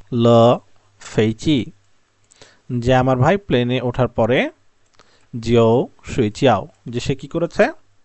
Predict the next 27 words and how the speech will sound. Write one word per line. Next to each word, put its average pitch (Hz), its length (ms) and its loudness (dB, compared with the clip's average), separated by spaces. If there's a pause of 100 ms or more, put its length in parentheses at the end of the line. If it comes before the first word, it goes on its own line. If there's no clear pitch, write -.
(2250)
সে - 240 -2
প্লেনে 170 340 2
উঠছে 185 300 0
এবং 160 300 -4
প্লেনে 147 240 2
ওঠার 156 220 0
পরপরই 147 500 0 (200)
সে 139 320 -2 (300)
ঘুমিয়ে 170 340 -2
পড়েছে। 110 380 -4
প্লেনে 127 280 -6
ওঠার 135 180 -4
পরপরই 139 400 -2
সে 160 260 -4 (260)
ঘুমিয়ে 170 300 -4
পড়েছে। 117 400 -4 (960)
ওকে, 151 280 0
তারপরটা 139 440 4
দেখি, 135 300 -2
এখানে 139 240 -2
ও 139 300 2
আছে, 110 340 0
পার্সোনাল 117 400 -4
প্রোনাউন, 120 380 -4
তার 113 140 -4
মানে 113 140 -4
আমাদের 110 260 -2